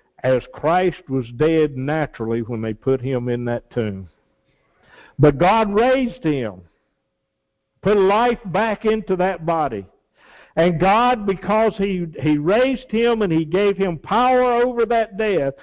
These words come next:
God gi-, will give you power over that sinful death of that spiritual part in your life.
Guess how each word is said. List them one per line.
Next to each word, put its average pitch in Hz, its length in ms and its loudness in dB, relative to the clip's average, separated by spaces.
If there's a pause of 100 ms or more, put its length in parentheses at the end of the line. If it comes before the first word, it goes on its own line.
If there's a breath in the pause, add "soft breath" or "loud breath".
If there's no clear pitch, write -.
(300 loud breath)
God 214 480 2
gi-, 202 80 0
will 170 240 0
give 190 400 0
you 254 240 2
power 240 640 0
over 240 320 2
that 208 280 -2 (280)
sinful 233 880 0
death 240 360 0 (100)
of 190 100 -2
that 185 180 -2 (140)
spiritual 226 640 0
part 208 400 0
in 190 180 0
your 185 220 0
life. 147 400 -2